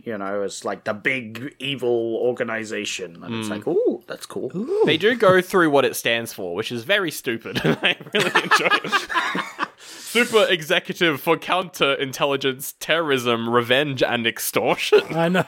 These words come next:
Speaker 1: <laughs> What?
Speaker 3: It's not as good as strategic homeland intervention <laughs> enforcement logistics division, but
Speaker 1: Yeah.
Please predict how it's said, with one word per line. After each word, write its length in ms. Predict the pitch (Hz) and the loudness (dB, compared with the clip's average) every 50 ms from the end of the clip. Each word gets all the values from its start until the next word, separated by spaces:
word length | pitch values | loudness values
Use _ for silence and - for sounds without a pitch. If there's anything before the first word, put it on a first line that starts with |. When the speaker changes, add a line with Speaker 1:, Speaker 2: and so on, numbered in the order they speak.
| - - - - - | -4 -10 -10 0 0
Speaker 1:
<laughs> 760 | 403 - - 339 - - 202 180 - 226 - - 466 466 - | 0 0 0 -6 0 2 2 2 2 -2 -4 -6 -6 -6 -2
What? 1120 | 190 196 180 - 214 254 254 185 - - 180 - 139 143 165 151 190 233 254 - - - - - _ _ - - - - - | 2 4 4 4 4 2 2 2 0 0 -2 0 4 4 6 6 6 4 2 2 -2 -4 -6 -6 _ _ -10 -10 -10 -6 -6
Speaker 3:
It's 180 | 392 403 - - | -6 -6 -4 -4
not 140 | 226 214 208 | 0 2 2
as 160 | 214 175 156 | 2 2 4
good 140 | 185 190 175 | 4 4 6
as 120 | 170 151 - | 4 4 4
strategic 480 | - 165 - - 170 147 147 156 123 | 2 0 2 2 2 2 2 0 0
homeland 460 | 117 147 156 151 143 139 139 131 123 143 | 2 2 4 4 4 4 4 4 2 2
intervention 760 | 135 123 110 131 120 123 131 123 113 - 135 131 131 131 - _ _ _ _ - - | -2 -2 -4 -2 0 0 0 0 0 -2 -4 -4 -4 -6 -8 _ _ _ _ -14 -4
<laughs> 200 | - 196 175 - | -2 -2 -2 -2
enforcement 640 | - 147 143 - - 160 156 147 - 165 151 139 131 | -4 -6 -6 -4 2 4 4 4 4 2 -2 -2 -2
logistics 460 | 139 131 - 175 165 - - 180 - | -4 -2 0 0 0 0 -4 -6 -6
division, 400 | - 175 185 196 180 226 220 202 - | -2 0 0 0 0 0 -2 -4 -2
but 220 | - 160 139 139 | 0 0 0 2
Speaker 1:
Yeah. 200 | 143 123 104 87 | 2 2 2 0